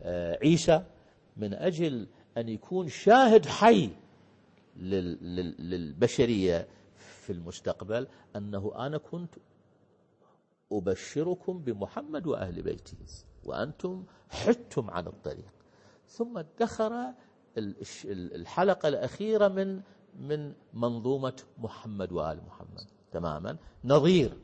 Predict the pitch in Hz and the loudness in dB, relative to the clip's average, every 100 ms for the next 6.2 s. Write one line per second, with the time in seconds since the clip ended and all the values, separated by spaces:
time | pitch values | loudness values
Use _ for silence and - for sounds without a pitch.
0 | - - - _ - 92 120 139 98 80 | -20 -20 -20 _ -8 2 4 4 2 -4
1 | - 92 - 104 104 98 95 107 135 90 | -10 -6 0 2 4 4 4 6 4 2
2 | - 101 - 98 90 85 107 127 156 139 | -2 -6 -6 -4 -2 0 0 0 0 -2
3 | 131 113 101 95 92 139 143 104 131 143 | 0 2 0 0 0 0 -2 0 2 4
4 | 143 135 147 - - - 117 104 160 156 | 4 4 0 -4 -8 -6 -4 -2 -2 0
5 | 165 156 165 156 156 156 160 165 156 175 | -2 -4 -4 2 4 4 2 -2 -2 -2
6 | 185 | -2